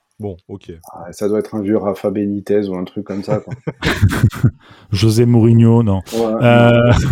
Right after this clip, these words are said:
Speaker 1: Luis Van Gaal qu'on avait refusé, euh,
Speaker 2: <laughs> Voilà.
Speaker 1: après le départ de Patrick
Speaker 2: Gus
Speaker 1: Vieira,
Speaker 2: Hiddink.
Speaker 1: soi-disant.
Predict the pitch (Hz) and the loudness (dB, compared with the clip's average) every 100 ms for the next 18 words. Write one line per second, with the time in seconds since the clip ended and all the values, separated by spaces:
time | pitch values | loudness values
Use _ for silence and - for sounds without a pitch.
0 | 123 131 135 - 131 113 127 135 123 110 | 0 -2 -8 -6 -6 -4 -4 -6 -8 -8
1 | 110 107 113 - 110 107 110 110 95 92 | -6 -6 -6 -8 -10 -6 -4 -4 -6 -8
2 | 104 104 98 - _ 107 - 101 98 101 | -6 -6 -8 -14 _ -20 -16 -14 -14 -12
3 | 104 95 95 110 104 107 - 101 107 107 | -12 -14 -12 -6 -2 -2 -2 -2 -2 -2
4 | 101 98 | -4 -6